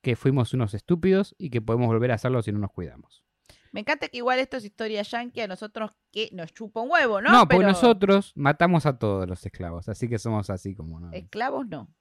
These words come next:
Speaker 1: ¿No tuvimos esclavos en ningún momento nosotros?
Speaker 2: Sí, obvio,
Speaker 1: Sí,
Speaker 2: siempre,
Speaker 1: sí,
Speaker 2: pero
Speaker 1: tuvimos
Speaker 2: creo
Speaker 1: esclavos.
Speaker 2: que hicimos más una matanza de aborígenes y de
Speaker 1: Bueno, somos, sin, todo, todos tenemos un pasado
Speaker 2: Claro, o sea,
Speaker 1: de
Speaker 2: como que
Speaker 1: mierda.
Speaker 2: Roca
Speaker 1: Nadie
Speaker 2: y,
Speaker 1: se salva.
Speaker 2: ¿no? Como que la, la, la
Speaker 1: Sí.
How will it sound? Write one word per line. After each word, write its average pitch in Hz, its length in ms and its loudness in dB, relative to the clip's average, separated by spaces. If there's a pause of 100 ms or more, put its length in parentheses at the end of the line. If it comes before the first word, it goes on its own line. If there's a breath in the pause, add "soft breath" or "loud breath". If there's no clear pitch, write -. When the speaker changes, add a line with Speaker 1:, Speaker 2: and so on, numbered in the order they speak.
(540)
Speaker 1:
¿No 190 220 -8
tuvimos 240 280 -6
esclavos 139 400 -6
en 107 80 -8
ningún 127 180 -6
momento 135 340 -8
nosotros? 131 400 -12
Speaker 2:
Sí, 190 320 -12
obvio, 170 260 -10
Speaker 1:
Sí, - 100 -18
Speaker 2:
siempre, 196 300 -4
Speaker 1:
sí, - 60 -4
Speaker 2:
pero - 100 -10
Speaker 1:
tuvimos 160 300 6
Speaker 2:
creo 113 100 -4
Speaker 1:
esclavos. 220 240 -4
Speaker 2:
que 226 100 -6
hicimos 214 300 -8
más 214 140 -6
una 208 200 -6
matanza 196 560 -6
de 175 140 -6
aborígenes 190 760 -8
y 165 160 -14
de 147 640 -12
Speaker 1:
Bueno, 302 300 0
somos, 330 280 6 (140)
sin, 202 280 2
todo, 240 300 6
todos 220 340 4
tenemos 165 300 6
un 147 140 0
pasado 143 520 4
Speaker 2:
Claro, 170 300 -4
o 147 40 -16
sea, - 160 -16
Speaker 1:
de - 40 -18
Speaker 2:
como 117 140 0
que 127 40 2
Speaker 1:
mierda. 110 380 -2
Speaker 2:
Roca 104 520 -2
Speaker 1:
Nadie 160 200 6
Speaker 2:
y, - 40 2
Speaker 1:
se 113 120 -2
salva. 85 260 -8 (120)
Speaker 2:
¿no? 247 80 -10
Como 185 260 -14
que 160 140 -12
la, 156 220 -10
la, 143 180 -12
la 139 240 -14 (1200)
Speaker 1:
Sí. - 240 -6